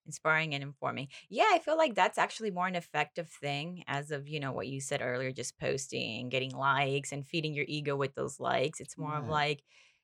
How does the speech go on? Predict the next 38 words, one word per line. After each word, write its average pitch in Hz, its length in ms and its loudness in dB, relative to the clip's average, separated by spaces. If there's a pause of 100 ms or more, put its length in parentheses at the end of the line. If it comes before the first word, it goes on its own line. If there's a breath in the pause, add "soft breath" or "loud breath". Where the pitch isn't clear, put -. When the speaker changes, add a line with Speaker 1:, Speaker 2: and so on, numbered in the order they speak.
Speaker 1:
"Yeah, 381 120 4
we 440 160 8
wanna 440 220 4
like," 185 380 6
you 262 120 2
know, 175 200 6
'cause 190 180 -4
we 190 140 0
wanna 180 180 0
see 185 160 -2
that 156 180 4
people 139 560 0 (260)
liked 147 240 4
what 135 100 0
you 139 80 -2
said. 160 560 6 (360)
Uh, 175 260 6
but 180 500 2
feeding 220 260 -2
the 180 100 0 (120)
ego 185 260 -2
with 147 180 0
it 147 80 0
by 143 100 0
just 151 220 -8
posting 165 380 -2
random 143 460 0
things, 143 260 -4
because - 360 -6
to - 120 -6
keep - 280 -4
that 143 360 2 (300)
rhythm 170 400 4
on, 135 260 0
on 139 180 -2
Instagram 139 600 -2
is, 147 240 -4
um, 135 360 -2